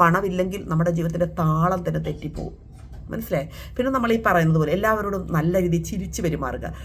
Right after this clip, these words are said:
നല്ല എളിമ, എളിമയോടുകൂടി സംസാരിക്കുക. ഏ, പിന്നെ നമ്മൾ നിനക്ക്, ഏ, ഏ, പിന്നെ എനിക്ക് പറയാനുള്ള കാര്യം, നമ്മൾ ഒരു വർഷത്തിൽ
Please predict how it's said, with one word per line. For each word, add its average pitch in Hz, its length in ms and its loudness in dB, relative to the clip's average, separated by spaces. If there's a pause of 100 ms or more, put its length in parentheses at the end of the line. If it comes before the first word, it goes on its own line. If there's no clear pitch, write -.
(140)
നല്ല 202 300 0 (320)
എളിമ, 196 340 6 (360)
എളിമയോടുകൂടി 226 800 6
സംസാരിക്കുക. 143 640 -4 (540)
ഏ, 151 60 4 (300)
പിന്നെ 196 220 -2
നമ്മൾ 196 260 2 (1300)
നിനക്ക്, 160 260 -2
ഏ, 160 120 0
ഏ, 123 720 -2 (800)
പിന്നെ 202 160 -4
എനിക്ക് 190 140 -6
പറയാനുള്ള 165 280 2
കാര്യം, 165 140 4
നമ്മൾ 185 160 -4
ഒരു 190 180 -2
വർഷത്തിൽ 156 560 -4